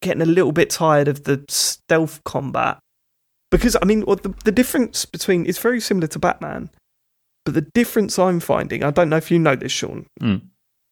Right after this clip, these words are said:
Speaker 1: but the Batman stealth, a lot of the times, it's, you're not sitting there thinking, "How can I separate people to take them out one by one?"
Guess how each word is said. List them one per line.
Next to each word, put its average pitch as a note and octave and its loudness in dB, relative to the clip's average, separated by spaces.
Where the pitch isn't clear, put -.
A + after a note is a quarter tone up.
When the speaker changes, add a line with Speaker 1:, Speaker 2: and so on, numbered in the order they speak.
Speaker 1:
but F3 -2
the E3 -2
Batman F#3+ 0
stealth, - -2
a D3+ 0
lot F#3+ 4
of - 0
the E3+ 4
times, - -6
it's, D#3+ 0
you're D#3+ 2
not G#3+ 0
sitting - 0
there D#3 2
thinking, C#3+ 0
"How E3+ 4
can E3 0
I D#3 2
separate C#3+ 2
people C3+ -2
to - -8
take C3+ 0
them C#3 -2
out C3+ 2
one C3+ -2
by C3 0
one?" C3+ -6